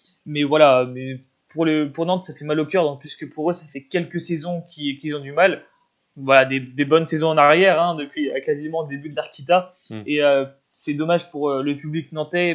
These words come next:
Speaker 1: pour avoir été à la Beaujoire, qui est, euh, un public, euh, extraordinaire avec la tribune noire que j'aime particulièrement.
Speaker 2: Oula, on va pas, pas être copains parce que tu sais qu'il n'y a qu'une seule brigade,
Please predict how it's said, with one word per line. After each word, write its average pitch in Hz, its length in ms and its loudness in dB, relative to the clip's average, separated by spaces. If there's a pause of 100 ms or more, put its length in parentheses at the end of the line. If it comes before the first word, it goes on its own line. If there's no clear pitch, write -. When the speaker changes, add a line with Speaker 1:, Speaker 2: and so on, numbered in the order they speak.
(120)
Speaker 1:
pour 147 100 -4
avoir 147 180 2
été 147 160 0
à - 20 2
la 143 80 -2
Beaujoire, 151 480 0
qui 139 200 -10
est, 127 40 -4
euh, 120 100 -2 (500)
un 143 120 -2
public, 147 540 -10
euh, 127 240 -2 (160)
extraordinaire 156 720 -2
avec 139 160 -8
la 135 80 0
tribune 151 380 -12
noire 160 400 0
que 120 300 -10
j'aime 165 280 -2
particulièrement. 156 720 -6 (480)
Speaker 2:
Oula, 113 260 -4
on 95 100 -6
va 101 100 0
pas, 107 340 -2
pas 117 120 -2
être 113 80 -4
copains 120 300 -2
parce 135 160 -8
que 101 60 -12
tu - 60 -12
sais 123 140 -8
qu'il 107 140 -8
n'y 92 80 -4
a 92 60 -4
qu'une 113 120 -12
seule 120 180 -4
brigade, 107 420 -2